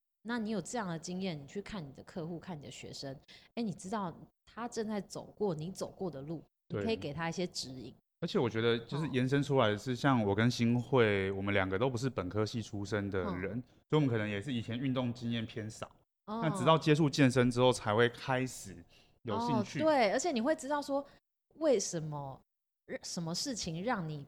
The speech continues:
Speaker 1: 变得自律，
Speaker 2: 对。
Speaker 1: 因为你看到了什么东西，比如说我
Speaker 2: 得到成就感。
Speaker 1: 对，得到成就感，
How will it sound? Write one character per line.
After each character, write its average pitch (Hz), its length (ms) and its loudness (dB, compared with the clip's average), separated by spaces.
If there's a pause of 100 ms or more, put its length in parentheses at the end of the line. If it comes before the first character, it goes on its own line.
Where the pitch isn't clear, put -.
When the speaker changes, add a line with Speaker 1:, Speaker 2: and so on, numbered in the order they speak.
Speaker 1:
变 208 160 2
得 151 120 -2
自 190 260 -8
律， 165 260 -2 (240)
Speaker 2:
对。 135 160 4
Speaker 1:
因 - 60 2
为 277 100 4
你 185 140 -2
看 220 260 -6
到 220 120 0
了 185 60 0
什 170 180 -4
么 147 100 -8
东 160 100 -6
西， 190 100 -6
比 190 120 -4
如 170 40 -2
说 208 220 -4 (280)
我 156 100 -2
Speaker 2:
得 120 80 8
到 139 120 10
成 123 160 2
就 139 160 4
感。 - 160 -2
Speaker 1:
对， 262 220 2
得 214 260 -8
到 247 140 -2
成 202 220 -4
就 220 160 -2
感， 135 200 -6